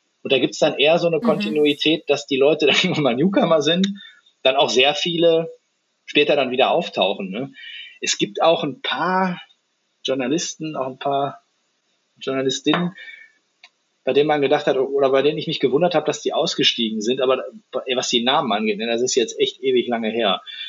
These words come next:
Speaker 1: Ich weiß, ähm, dass wir auch ein paar
Speaker 2: Mhm.
Speaker 1: von den, von den dreißig unter dreißig Kandidatinnen, dass ich da mal nachgeguckt habe, ein paar wirklich dann die Nase voll hatten und das auch schon vor zehn Jahren dann aufgeschrieben haben. Das war bei uns im Heft auch.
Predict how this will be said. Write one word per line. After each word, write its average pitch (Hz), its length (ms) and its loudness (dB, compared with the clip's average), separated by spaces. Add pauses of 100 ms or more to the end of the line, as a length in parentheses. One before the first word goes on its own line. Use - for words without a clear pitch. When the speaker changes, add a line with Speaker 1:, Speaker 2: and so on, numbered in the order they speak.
(120)
Speaker 1:
Ich - 160 0
weiß, 131 380 2
ähm, 127 440 0 (260)
dass - 180 -2
wir 110 140 2
auch 131 220 0
ein 92 80 -14
paar 139 200 2
Speaker 2:
Mhm. - 40 -14
Speaker 1:
von 139 200 0
den, 131 360 2 (560)
von 127 100 2
den 123 100 2
dreißig 135 320 2
unter 135 140 0
dreißig 120 320 0
Kandidatinnen, 139 500 2
dass 127 100 0
ich 127 80 -2
da 127 80 0
mal 120 120 2
nachgeguckt 127 520 0
habe, 113 140 0
ein 113 60 -10
paar 135 220 2
wirklich 139 260 0
dann 123 140 0
die 127 100 2
Nase 123 280 2
voll 135 200 2
hatten 151 180 2
und 123 40 -2
das 123 160 -2
auch 131 100 2
schon 135 160 4
vor 131 160 0
zehn 143 240 2
Jahren 139 200 2
dann 123 100 2
aufgeschrieben 117 640 2
haben. 123 180 0
Das 113 140 -6
war 123 100 4
bei 131 60 4
uns 123 180 -2
im 123 60 -4
Heft 123 280 -4
auch. 139 320 0